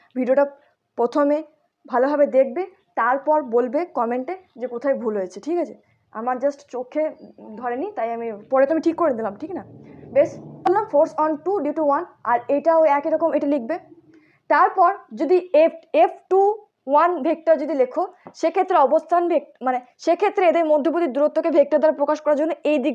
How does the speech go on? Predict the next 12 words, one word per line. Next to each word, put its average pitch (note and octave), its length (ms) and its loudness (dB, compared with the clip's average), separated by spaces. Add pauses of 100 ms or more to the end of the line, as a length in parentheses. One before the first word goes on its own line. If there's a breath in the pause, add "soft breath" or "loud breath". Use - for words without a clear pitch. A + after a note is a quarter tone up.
(120)
বরাবরই D#4 360 4
নিতে A#3+ 200 -2
হবে। F#3 140 -6 (440 soft breath)
এবার D4 120 8 (180)
এই E4 160 2
দিক G4 200 2
বরাবর F4 360 6
দেখো F4 120 2 (120)
তীর E4+ 200 -2
চিহ্নটা F4 260 0 (120)
এই C4 120 2
দিকে, A#3+ 160 -2